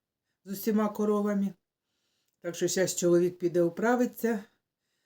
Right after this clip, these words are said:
От, а потім приженемо корову, випустю квочку. Вже скоро моя квочка должна привезти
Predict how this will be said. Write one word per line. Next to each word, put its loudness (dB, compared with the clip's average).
От, -8
а -2
потім -4
приженемо 0
корову, 4
випустю -4
квочку. -2
Вже -4
скоро -4
моя -4
квочка -4
должна 0
привезти -2